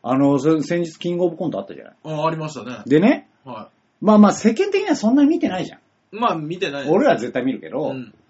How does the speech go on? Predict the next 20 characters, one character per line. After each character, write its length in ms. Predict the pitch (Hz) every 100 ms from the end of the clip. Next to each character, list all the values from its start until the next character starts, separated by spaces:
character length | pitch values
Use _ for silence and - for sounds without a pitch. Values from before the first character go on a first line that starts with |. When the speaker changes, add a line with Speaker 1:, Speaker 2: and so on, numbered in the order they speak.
| _ _ -
Speaker 1:
で、 360 | 220 143 - _ _
バ 120 | 180
イ 20 | 262
ト 40 |
先 240 | - 247 233
で 80 |
ね、 280 | 240 285 320 _
Speaker 2:
う 40 |
ん。 200 | 131 110 _ _ _ _
Speaker 1:
あ 140 | 123
の、 400 | 123 117 113 110 -
す 220 | - 151
ご 160 | 196
い、 260 | 175 113 - _ _ _
す 200 | - 156
ご 160 | 185 320
い 40 | - - _
お 100 | 160
笑 380 | 156 156 156
い 60 | 151